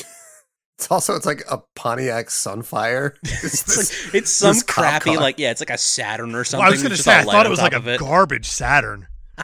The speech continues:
Speaker 3: <laughs>
Speaker 2: I just know it was red, and it's like, dude. <laughs>
Speaker 1: You know, like a classic cop car. <laughs>
Speaker 3: Right? And it just has, like, the tiny little red light up top.
Speaker 2: Uh-huh.
Speaker 3: It's like, ah,
Speaker 1: <laughs> Oh, he's
Speaker 3: budget.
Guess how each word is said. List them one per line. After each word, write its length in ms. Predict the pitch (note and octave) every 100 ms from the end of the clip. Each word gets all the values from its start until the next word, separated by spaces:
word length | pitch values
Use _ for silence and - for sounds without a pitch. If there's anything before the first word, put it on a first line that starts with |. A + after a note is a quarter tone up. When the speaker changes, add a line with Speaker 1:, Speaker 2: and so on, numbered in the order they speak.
| -
Speaker 3:
<laughs> 460 | - - - - _
Speaker 2:
I 120 | E3+
just 160 | F#3 G#3+
know 160 | A3 G#3+
it 60 |
was 160 | D3+ A#2+
red, 480 | G#2+ A#2+ C3 D3+ D#3
and 160 | C3
it's 120 | B2+
like, 140 | D3 D3
dude. 180 | F#3 -
<laughs> 40 | - - - - - - - -
Speaker 1:
You 60 | C#4
know, 140 | A#2+
like 120 | A2 B2+
a 60 |
classic 440 | - D#3 C#3+ C#3+ -
cop 280 | E3 D#3+ -
car. 240 | F#2+ D#2+ B3+ -
<laughs> 200 | D4+ -
Speaker 3:
Right? 420 | G3+ C4 - C4+ - E4 F4
And 80 | C#4+
it 60 | A#3
just 200 | A#3+ -
has, 200 | A#3+ G3
like, 120 | G3
the 60 | D3+
tiny 340 | - D#3 E3
little 200 | D#3+ D3
red 220 | C3 B2+
light 180 | C3+ C#3
up 100 | B2+
top. 200 | - B2
Speaker 2:
Uh-huh. 300 | D3 D3+ D3+ G#2+
Speaker 3:
It's 180 | D3+ D3+
like, 80 | -
ah, 300 | E4+ D#4+ C#3+ - -
Speaker 1:
<laughs> 160 | - -
Oh, 40 |
he's 120 | A3+
Speaker 3:
budget. 140 | A#3+